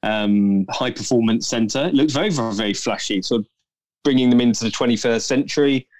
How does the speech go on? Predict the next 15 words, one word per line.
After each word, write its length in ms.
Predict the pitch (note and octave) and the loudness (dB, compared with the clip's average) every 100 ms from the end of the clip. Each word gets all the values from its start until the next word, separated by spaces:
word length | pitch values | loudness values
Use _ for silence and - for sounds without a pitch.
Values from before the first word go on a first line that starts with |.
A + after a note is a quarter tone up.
| _ _ - | _ _ -4
Um, 380 | C3+ C#3 B2+ - | 0 2 0 0
but 180 | D#3+ - | -6 -2
one 100 | G#3+ | -2
of 80 | G#3+ | 0
the, 160 | E3+ - - | -2 -6 -4
the, 140 | C3+ | -4
the 180 | C3+ B2+ | -2 -6
funniest 400 | - F#3+ C3 - | -2 -2 -2 -4
ones 240 | G#2 A2 | -4 -2
was 140 | B2 A#2 | -2 0
a, 180 | B2+ B2 - - - | -2 -4 -14 -16 -10
one 200 | C3+ D3+ | -2 2
of 80 | D#3 | 4
the 80 | B2+ | 4
defenders 880 | B2 A2+ E3+ G#3 D3 G2 G2+ - | 0 -4 2 4 4 2 -4 -4